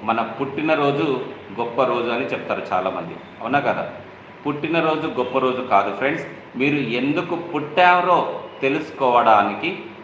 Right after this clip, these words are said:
తెలుసుకోవాలి. మీరు ఎందుకు పుట్టారో తెలుసుకున్న రోజు గొప్ప రోజు అవుతుంది ఫ్రెండ్స్. మీకు కళ్ళుంది చరిత్రను చదవడానికి కాదు ఫ్రెండ్స్,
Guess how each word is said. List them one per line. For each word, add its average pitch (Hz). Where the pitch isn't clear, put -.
తెలుసుకోవాలి. 110
మీరు 143
ఎందుకు 143
పుట్టారో 117
తెలుసుకున్న 131
రోజు 120
గొప్ప 107
రోజు 113
అవుతుంది 85
ఫ్రెండ్స్. -
మీకు 127
కళ్ళుంది 147
చరిత్రను 135
చదవడానికి 120
కాదు 101
ఫ్రెండ్స్, 127